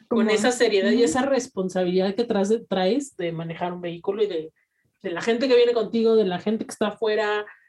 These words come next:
Speaker 1: como decía Dulce, de ser conscientes que no vas tú solo en la avenida, o sea,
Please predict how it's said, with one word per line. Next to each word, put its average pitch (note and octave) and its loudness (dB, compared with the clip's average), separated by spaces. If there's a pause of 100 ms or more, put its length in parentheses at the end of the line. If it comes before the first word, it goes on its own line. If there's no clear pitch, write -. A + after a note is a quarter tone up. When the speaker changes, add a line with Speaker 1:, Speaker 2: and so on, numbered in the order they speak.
(160)
Speaker 1:
como G3+ -4
decía G3 0
Dulce, A3+ 2
de G#3 2
ser A3 2
conscientes A3+ 0
que F#3+ -8
no G3 -2
vas G#3+ -4
tú G#3 -14
solo G#3+ -2
en G3 -2
la F3+ -4
avenida, F#3 -6
o F#3 -8
sea, F3 -6